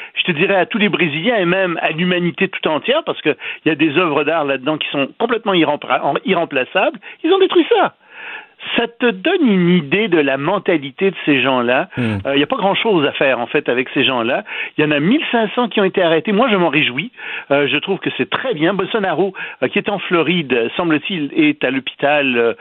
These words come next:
Speaker 1: parce qu'il y aurait des problèmes, euh, et on lui souhaite qu'il aille mieux personnellement, mais il n'est pas sorti, il n'a rien dit. Mais quel contraste quand même avec ce qui s'est fait aux États-Unis. Tu sais, aux États-Unis, on n'a pas encore arr-, arrêté tous les gens qui sont entrés au Capitole,
Speaker 2: Ben oui.
Speaker 1: puis on a traîné,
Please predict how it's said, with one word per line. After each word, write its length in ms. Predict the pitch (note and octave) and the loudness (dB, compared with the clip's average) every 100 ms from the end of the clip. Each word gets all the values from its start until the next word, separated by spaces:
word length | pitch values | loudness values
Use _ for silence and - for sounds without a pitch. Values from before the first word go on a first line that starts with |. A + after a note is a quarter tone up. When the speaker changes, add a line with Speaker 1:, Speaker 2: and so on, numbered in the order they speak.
| - - - _ _ - | -10 -16 -18 _ _ -6
Speaker 1:
parce 180 | C#3 - | -4 0
qu'il 160 | D#3+ | 2
y 140 | C3+ B2 | 2 2
aurait 160 | C3 | 0
des 100 | B2 | -2
problèmes, 540 | - C3+ B2 C3 C3 A2+ | -4 -2 0 0 -2 -4
euh, 720 | A#2+ C3 C3+ C3+ C3 C#3+ C#3 | -4 -6 -6 -8 -6 -6 -4
et 120 | C3+ | 0
on 100 | C3+ | 2
lui 140 | B2+ A#2+ | 2 2
souhaite 240 | - - | 0 -2
qu'il 200 | - C#3 | 0 0
aille 120 | C3 | 0
mieux 160 | C3 C3+ | 0 0
personnellement, 760 | D3 - D3+ B2+ B2 C3 A#3+ - - - | -2 -4 -4 -2 -2 0 -2 -4 -12 -6
mais 80 | C#3+ C#3 | -2 0
il 60 | |
n'est 80 | B2+ | 0
pas 140 | D#3 C3 | -2 -2
sorti, 180 | D3 - - | -4 -4 -2
il 20 | |
n'a 80 | C#3+ | 0
rien 220 | B2 C3+ B2+ | 2 0 0
dit. 260 | B2+ C#4 - - - | -2 -4 -4 -12 -4
Mais 160 | E3+ G3 | 0 0
quel 240 | G3 C#4+ G#3+ | -2 -4 -2
contraste 440 | F3+ - A#3+ A3 | -2 -2 -4 -4
quand 160 | F3 C#3 | -2 0
même 320 | C#3+ G#3+ G#3 - _ - | 2 0 -2 -8 _ -4
avec 180 | F3+ F3 | -2 -2
ce 60 | - | -4
qui 100 | C#3 | -6
s'est 80 | C3+ | 0
fait 100 | D#3+ | 2
aux 120 | B2 | 2
États-Unis. 600 | A#2 A#2+ G2+ A2+ G#3+ C#3 - - - - - | 0 -2 0 2 2 2 -6 -20 -18 -14 -2
Tu 80 | A3+ | 0
sais, 60 | |
aux 100 | A#3+ | 2
États-Unis, 540 | D3+ D#3 G#3 D3 D3+ A3 | 2 2 2 2 2 2
on 80 | G#3+ | 2
n'a 100 | C#3+ | 0
pas 140 | - | 0
encore 340 | F3+ - F3+ C3+ | 0 0 0 0
arr-, 240 | B2+ C#3 | 0 2
arrêté 380 | D#3 C3+ C3+ G3+ | 2 2 -2 -6
tous 140 | - | -4
les 160 | B2 A2+ | -2 0
gens 160 | F#3 F#3+ - - - | 0 -4 -10 -12 -6
qui 60 | - | -2
sont 240 | - - | 0 0
entrés 220 | A#2 - | -4 0
au 60 | C3+ | 0
Capitole, 640 | A#2 - - A3 B3+ B2+ | -2 -6 -2 0 2 0
Speaker 2:
Ben 180 | G2 F#2 | -2 -2
oui. 100 | E2 E2+ - | -2 -4 -8
Speaker 1:
puis 80 | - | -4
on 80 | E3+ | -2
a 80 | E3 | -2
traîné, 640 | - D3 B2+ A#3+ E4+ D3+ | -2 -2 2 2 2 0